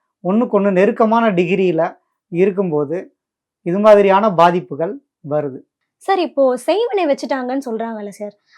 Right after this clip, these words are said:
Speaker 2: அதுக்கான அறிகுறிகள்லாம் எப்படி சார் இருக்கும்?
Speaker 1: செய்வினைக்கு அறிகுறிகள்னு நீங்க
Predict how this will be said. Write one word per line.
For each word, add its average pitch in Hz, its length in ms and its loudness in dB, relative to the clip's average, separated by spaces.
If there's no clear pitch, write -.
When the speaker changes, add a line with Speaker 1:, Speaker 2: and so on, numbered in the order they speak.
Speaker 2:
அதுக்கான 277 360 -2
அறிகுறிகள்லாம் 320 580 2
எப்படி 233 220 -8
சார் 208 140 -10
இருக்கும்? 196 260 -20
Speaker 1:
செய்வினைக்கு 226 580 4
அறிகுறிகள்னு 220 720 6
நீங்க 170 180 2